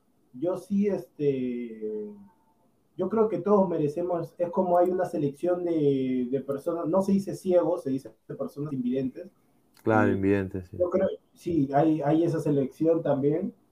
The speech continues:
Speaker 1: que para mí es más difícil, o sea, ponte, Pineda, que tú quieras hacer tus actividades,
Speaker 2: Sí,
Speaker 1: ponte,
Speaker 2: no puedo
Speaker 1: hay
Speaker 2: ver.
Speaker 1: eso, hay, hay algo para dormir, Pineda, no sé el nombre exacto.
Speaker 2: Hay que
Speaker 1: Hay personas
Speaker 2: sentir
Speaker 1: que
Speaker 2: nomás, pues, cuando
Speaker 1: No, por eso,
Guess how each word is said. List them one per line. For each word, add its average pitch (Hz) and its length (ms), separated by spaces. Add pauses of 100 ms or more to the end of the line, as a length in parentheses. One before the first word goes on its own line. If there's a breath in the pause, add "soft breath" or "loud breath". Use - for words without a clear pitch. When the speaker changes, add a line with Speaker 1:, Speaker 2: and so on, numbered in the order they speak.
Speaker 1:
que 127 120
para 123 320
mí 170 180
es - 140
más 151 300
difícil, 143 460
o 120 60
sea, 156 280 (280 soft breath)
ponte, 190 280
Pineda, 175 400
que 147 80
tú 147 180
quieras 180 280
hacer 180 320
tus - 160
actividades, 175 880 (160)
Speaker 2:
Sí, - 180
Speaker 1:
ponte, 101 280
Speaker 2:
no - 60
puedo 107 180
Speaker 1:
hay 233 180
Speaker 2:
ver. 269 100
Speaker 1:
eso, 269 240 (240)
hay, 262 200 (240)
hay 277 180
algo 285 240
para 220 180
dormir, 214 340
Pineda, 214 240
no 196 120
sé 202 100
el 202 80
nombre 208 240
exacto. 220 560
Speaker 2:
Hay 110 80
que - 100
Speaker 1:
Hay - 100
personas 104 260
Speaker 2:
sentir 143 180
Speaker 1:
que 123 40
Speaker 2:
nomás, 113 440
pues, 98 140 (120)
cuando 92 340 (540)
Speaker 1:
No, 208 240
por 190 100
eso, 185 180